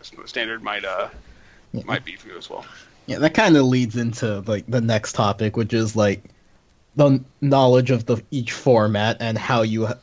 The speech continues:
Speaker 2: would approach games in the different formats.
Speaker 1: Yeah, one benefit Standard has too is there's a lot less cards, so you're, you
Speaker 2: Mm-hmm.
Speaker 1: can't get surprised by anything that people don't play very often, or,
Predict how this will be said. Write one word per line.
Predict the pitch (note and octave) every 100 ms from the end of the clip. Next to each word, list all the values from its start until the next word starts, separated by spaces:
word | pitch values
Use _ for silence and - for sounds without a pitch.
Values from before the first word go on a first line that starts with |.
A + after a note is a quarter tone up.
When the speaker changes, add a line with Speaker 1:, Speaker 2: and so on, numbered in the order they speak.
| -
Speaker 2:
would | A2 A#2
approach | G#2+ - - G#2+ G#2+ - -
games | - G#2+ G#2+ A2+
in | A2 A2 G2+
the | A2
different | A2+ G#2+ G#2 F#2
formats. | A2 G2+ G2 A2 C3 - - - _ - -
Speaker 1:
Yeah, | C3+
one | D3 G#3+ A#3+
benefit | D#3 D#3 E3 F#3 -
Standard | - D#3 D3+
has | D3 C3+ -
too | D#3 E3+ F#3
is | D3
there's | C3 B2
a | B2+
lot | C3+ -
less | C3+ -
cards, | C#3 D3 F3 - - _ _ _
so | - C#3
you're, | A#2
you | B2+
Speaker 2:
Mm-hmm. | B2+
Speaker 1:
can't | D#3+ C#3+
get | C#3 -
surprised | C3+ - B2 B2+ C3
by | B2+
anything | C3 C#3+
that | C3+ -
people | C#3 - A#2+
don't | B2 G#2+ -
play | G3
very | F#3+ F3+ F3
often, | E3+ - - E3+ E3 D#3+
or, | B2 A2 G#2+ A2